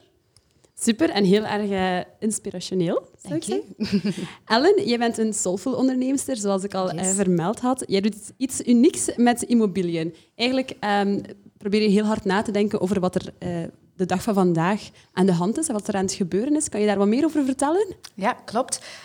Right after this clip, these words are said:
Speaker 3: Ehm, ik ben, ehm, ook, denk ik, een dik jaar geleden ongeveer begonnen. Maar eigenlijk meer, ehm, ik was op zoek naar connectie. En ik was op zoek naar een community die, ehm,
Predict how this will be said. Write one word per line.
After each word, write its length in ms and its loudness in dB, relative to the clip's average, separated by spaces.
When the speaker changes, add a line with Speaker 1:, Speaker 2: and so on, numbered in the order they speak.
Speaker 3:
Ehm, 300 4
ik 100 -2
ben, 540 2
ehm, 920 -14
ook, 200 -20
denk 220 -4
ik, 160 -12
een 160 -2
dik 160 -6
jaar 280 2
geleden 360 -2
ongeveer 360 -2
begonnen. 480 -2
Maar 200 0
eigenlijk 420 2
meer, 460 4
ehm, 420 0
ik 140 -8
was 120 0
op 100 -4
zoek 160 -4
naar 140 -6
connectie. 600 -2
En 80 -4
ik 80 0
was 140 0
op 100 -6
zoek 180 -4
naar 100 0
een 100 -2
community 840 0
die, 360 -2
ehm, 540 0